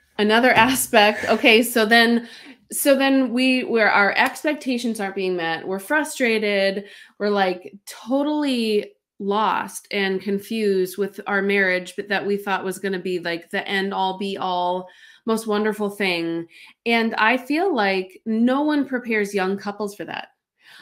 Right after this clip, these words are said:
I mean, you can go to marriage counseling. I don't know. And we can talk about that too, but I feel like marriage counseling should be with somebody that is outside of the picture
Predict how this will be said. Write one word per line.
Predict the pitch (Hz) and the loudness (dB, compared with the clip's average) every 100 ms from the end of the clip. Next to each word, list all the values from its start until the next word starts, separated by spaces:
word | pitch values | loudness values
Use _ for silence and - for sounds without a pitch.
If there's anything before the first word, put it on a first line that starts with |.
| - | -4
I | 208 | -2
mean, | 214 214 208 196 | 0 2 2 2
you | 185 | 0
can | 214 | -2
go | 262 | -2
to | 311 | 0
marriage | 320 302 294 285 | 0 0 -2 -4
counseling. | 277 262 262 262 254 247 240 240 240 240 _ _ _ _ _ _ | -2 -2 -2 -2 -2 0 0 -2 -4 -8 _ _ _ _ _ _
I | 208 233 | -2 0
don't | 254 233 | 0 0
know. | 220 214 208 202 - - - 226 214 - - _ | 0 2 0 -2 -6 -14 -12 -12 -14 -20 -20 _
And | - 233 | -4 -2
we | 262 | -2
can | 285 | -2
talk | 233 208 | -2 -2
about | 190 175 | -2 -4
that | 175 | -4
too, | 208 | -6
but | 185 | -4
I | - 233 | 2 2
feel | 262 262 226 | 2 -2 -2
like | 202 185 | 0 -2
marriage | 202 196 196 | -2 -2 -2
counseling | 208 190 196 185 | -6 -6 -6 -8
should | - 190 | -6 -6
be | 185 185 | -4 -2
with | 180 180 | -2 -4
somebody | 175 175 | -6 -4
that | 175 165 | -4 -4
is | - 170 | -6 -6
outside | 165 170 170 175 160 165 | -4 -4 -8 -10 -8 -10
of | 165 | -10
the | 170 | -8
picture | 170 160 - 277 302 | -6 -8 -6 -4 -4